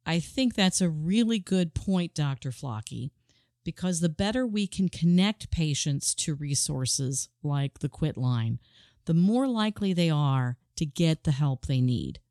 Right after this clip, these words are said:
My next question is, how can primary care providers help move patients towards quitting if the patient is sort of ambivalent about quitting?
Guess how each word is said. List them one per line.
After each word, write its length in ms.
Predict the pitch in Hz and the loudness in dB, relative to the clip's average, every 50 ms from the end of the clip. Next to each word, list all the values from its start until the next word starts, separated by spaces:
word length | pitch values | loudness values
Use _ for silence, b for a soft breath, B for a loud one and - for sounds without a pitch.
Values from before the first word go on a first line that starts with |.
| _ _ _ _ _ _ _ _ _ _ _ b b b b b b | _ _ _ _ _ _ _ _ _ _ _ b b b b b b
My 120 | - 226 | 2 4
next 300 | 247 277 - - - - | 4 4 4 2 0 -2
question 440 | - - 160 139 131 - - - 139 | 2 4 4 4 4 4 2 2 2
is, 400 | 135 127 127 127 156 - - - _ _ _ _ _ _ _ | 2 2 2 2 0 -2 -4 -8 _ _ _ _ _ _ _
how 640 | - - 277 285 320 330 285 185 175 175 196 202 - | -8 -2 -2 0 0 2 2 4 4 2 2 -2 -4
can 360 | - - 190 170 165 170 175 | -4 -2 0 2 2 4 4
primary 460 | - 175 170 165 165 165 156 160 156 | 4 4 4 4 6 4 4 2 0
care 240 | - - 175 151 143 | -2 0 0 0 0
providers 720 | - 151 147 - 165 190 226 214 156 143 135 131 - - - b b b b b b | 0 0 -2 -2 -2 -2 0 0 0 0 -2 0 -2 -2 -4 b b b b b b
help 420 | b - - 262 277 311 - - - | b -6 -4 -2 -2 -2 -4 -2 0
move 720 | 208 208 220 226 240 254 254 254 254 254 254 240 220 - | 0 2 2 2 2 2 2 2 2 0 0 -2 -4 -4
patients 640 | - - 220 233 226 220 - - 226 208 190 170 - | -4 -4 -2 -2 -2 -2 0 0 2 2 2 0 -2
towards 540 | - - - - 185 180 175 175 175 - - | -4 -6 -6 -4 -4 -2 0 -2 -2 -4 -4
quitting 480 | - - - 180 165 151 135 127 131 - b b b b b b b b - | -10 -4 -2 0 2 2 2 0 -2 -4 b b b b b b b b -6
if 440 | 170 175 175 175 175 175 175 - - | -4 -2 0 0 0 -2 -4 -4 -6
the 120 | 185 175 | -6 -4
patient 560 | - 180 175 175 175 165 - - 185 170 156 | -2 -2 0 0 0 0 0 2 0 0 0
is 280 | 151 160 156 156 151 - | 0 0 0 0 -2 -4
sort 380 | - - - - 180 165 165 | -6 -6 -4 -4 -2 0 0
of 120 | 165 156 160 | -2 0 0
ambivalent 720 | 160 151 147 147 139 165 151 143 143 139 143 139 135 73 | 2 2 2 2 2 2 0 0 2 0 0 0 0 -4
about 400 | 120 - - 143 139 139 - _ | -6 -6 -4 -4 -4 -4 -6 _
quitting? 440 | - - 135 123 120 110 110 127 | -12 -8 -6 -6 -6 -6 -8 -8